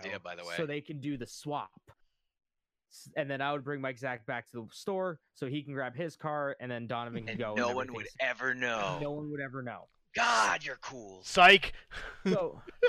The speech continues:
Speaker 2: so
Speaker 1: What?
Speaker 2: I scope out the place earlier. I get done with work. I scope out the place. I scope around, and I see these fuckers in that, like, little strip mall right behind the store.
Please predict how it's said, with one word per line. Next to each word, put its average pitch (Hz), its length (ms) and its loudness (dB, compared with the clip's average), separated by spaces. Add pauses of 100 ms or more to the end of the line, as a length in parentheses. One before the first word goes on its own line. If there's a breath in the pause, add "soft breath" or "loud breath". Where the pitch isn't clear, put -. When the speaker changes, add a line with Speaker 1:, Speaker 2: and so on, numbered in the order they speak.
Speaker 2:
so - 120 0
Speaker 1:
What? 381 120 4
Speaker 2:
I - 200 4
scope - 360 -4
out 175 200 -6
the 160 60 -8
place 143 320 -6
earlier. 107 480 -4
I 143 120 -2
get 190 140 -2
done 196 100 -2
with 185 120 -6
work. 117 220 -4
I 135 60 -4
scope - 260 -6
out 131 160 -4
the - 160 -20
place. 98 380 -8
I 135 80 -2
scope - 280 -4
around, 110 320 -6 (380)
and 151 80 -2
I 139 60 -4
see 240 260 -4
these 185 260 -6 (140)
fuckers 104 600 -6 (200)
in 165 120 0
that, 139 160 -2 (100)
like, 156 180 0
little 156 180 0
strip - 400 -4
mall 104 340 -6 (300)
right 156 200 0
behind 127 320 -4
the 98 40 -10
store. - 540 -8